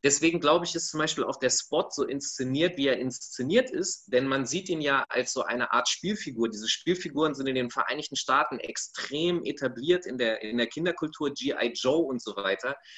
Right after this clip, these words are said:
Also es ist komplett darauf abzielend, seinen Kindheitstraum zu erfüllen und die Kinder von heute haben denselben Traum und deswegen ist das eigentlich, äh, eine wirklich sehr gut gemachte Kampagne in meinen Augen,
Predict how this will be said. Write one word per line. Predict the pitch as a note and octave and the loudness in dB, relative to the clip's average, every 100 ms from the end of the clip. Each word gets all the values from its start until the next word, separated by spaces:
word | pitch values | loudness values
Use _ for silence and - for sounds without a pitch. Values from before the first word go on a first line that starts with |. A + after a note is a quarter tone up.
| - - | -18 -8
Also | A2+ | -6
es | B2 | -4
ist | - - | -4 -2
komplett | D3+ C#3 - D3 G3+ - - _ _ _ | -4 -4 -2 0 0 -4 -16 _ _ _
darauf | A#2 C#3+ E3 D#3 - | 4 4 4 0 0
abzielend, | D#3+ E3 - - F#3 F3+ F3 A#2+ | -2 -2 -4 -6 0 2 2 0
seinen | G#2 B2 F3 F#3+ F#3 | 2 4 4 2 0
Kindheitstraum | - A3 G#3+ D#3 - - - A#2+ A#2 | 0 0 2 2 0 -6 0 2 2
zu | A2+ | -2
erfüllen | G#2+ - A#2+ E3 | -4 -2 -2 -2
und | - A#2+ | -4 -6
die | A#2+ | -8
Kinder | - E3+ F3 | -2 2 2
von | D#3 C3 C3 | 0 0 2
heute | D#3+ - C#3 | 2 2 2
haben | D3 D3 C3+ | 2 2 0
denselben | C3 C3 B2+ _ _ - G#2+ D3 G3 D#3+ - | 0 0 -6 _ _ -4 2 4 4 2 -2
Traum | - B2 - | 0 0 0
und | B2+ | -2
deswegen | C3 - C#3+ C#3+ | -2 0 -2 -2
ist | - - | -4 -2
das | C#3 - A2+ | -2 -2 -2
eigentlich, | C#3+ E3+ D#3+ D#3+ - - - | 0 0 0 0 -4 -14 -12
äh, | A#2+ B2 A#2 - _ - | -6 -4 -6 -10 _ -10
eine | A#2 C3 B2+ | -4 -2 -2
wirklich | - A#2+ - | -2 -4 0
sehr | C3+ D#3+ | 2 2
gut | C3+ E3+ - | 2 -2 -2
gemachte | C3 C#3 - C3 | -2 -2 -4 -6
Kampagne | B2+ A#2+ C#3+ C3+ G2 | -2 0 0 0 -4
in | F2+ | -8
meinen | E2 D#2+ | -14 -12
Augen, | D2 - | -12 -12